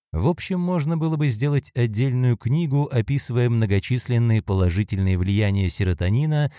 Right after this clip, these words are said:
на различные функции нашего организма и разные органы. Сейчас важно просто понять, что этот невероятно важный для нас гормон почти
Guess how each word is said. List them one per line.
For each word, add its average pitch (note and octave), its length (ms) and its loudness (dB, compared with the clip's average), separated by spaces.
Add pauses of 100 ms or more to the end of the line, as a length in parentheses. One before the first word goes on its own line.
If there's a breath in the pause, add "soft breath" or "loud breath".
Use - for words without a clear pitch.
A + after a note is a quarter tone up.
(180 loud breath)
на C3 160 4
различные D#3 580 0
функции D#3 500 -2
нашего B2 400 2
организма C3 640 2
и A2+ 220 0
разные F2 500 2
органы. E2+ 600 0 (440 loud breath)
Сейчас A2 600 -2
важно G#2 400 0
просто A2 360 0
понять, A2+ 440 0
что - 200 -4
этот A2+ 380 -2
невероятно G#2 800 2
важный G2+ 500 0
для F2+ 220 0
нас G2+ 280 0
гормон F2+ 540 0 (240 loud breath)
почти C#3 380 0